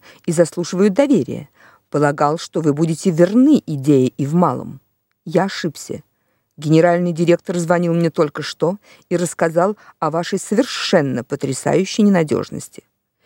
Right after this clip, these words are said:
Компания больше не сможет доверять вам задачи представительства.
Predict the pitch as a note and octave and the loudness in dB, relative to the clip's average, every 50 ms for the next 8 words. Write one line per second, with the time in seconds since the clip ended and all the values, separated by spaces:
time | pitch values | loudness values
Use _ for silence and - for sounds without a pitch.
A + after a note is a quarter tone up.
0 | _ _ _ _ - F#3+ G3 G3+ F#3 - - G#3+ G#3+ G#3+ G#3+ G#3+ G#3+ G3+ F3 G#3 | _ _ _ _ -2 0 0 0 -2 -4 -4 -4 -2 0 0 0 0 0 2 2
1 | A3 G#3+ G3 - - A#3 A3+ B3 A#3+ - - C4+ C#4 C#4 A3+ F3 D3+ D3+ C#3+ C#3+ | 2 2 0 0 0 2 4 4 2 2 0 2 2 4 4 2 0 -2 -2 0
2 | D3 D#3 D3+ E3 D#3+ E3+ F3 F#3 F#3+ - G3+ A3+ A#3 A#3 A3 _ - _ _ - | 0 2 4 4 4 4 4 2 0 -2 -4 -2 -2 -4 -6 _ -14 _ _ -6
3 | E3 D#3+ F#3+ F3+ E3+ D#3 E3 D#3+ D#3 - A3 G3 - - G#3 - - - - C4 | -2 0 0 0 2 0 0 0 -2 -4 -8 -10 -8 -8 -10 -10 -8 -6 -4 -2
4 | B3+ D4 A#3+ - - B2+ B2+ - - - - - - | -2 -2 -4 -6 -8 -12 -12 -14 -12 -10 -10 -10 -10